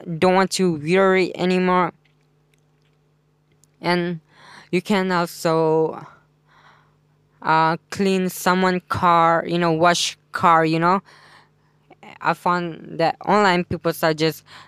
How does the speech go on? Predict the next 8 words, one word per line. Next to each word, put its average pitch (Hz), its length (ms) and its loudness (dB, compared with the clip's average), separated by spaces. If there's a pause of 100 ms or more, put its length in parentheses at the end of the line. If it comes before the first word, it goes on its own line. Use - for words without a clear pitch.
(200)
to 160 340 0
do 190 240 0
that 170 340 2
and 160 540 -4
take 170 180 -2
a 165 40 -2
pi-, 160 520 -2 (440)
take, 180 280 0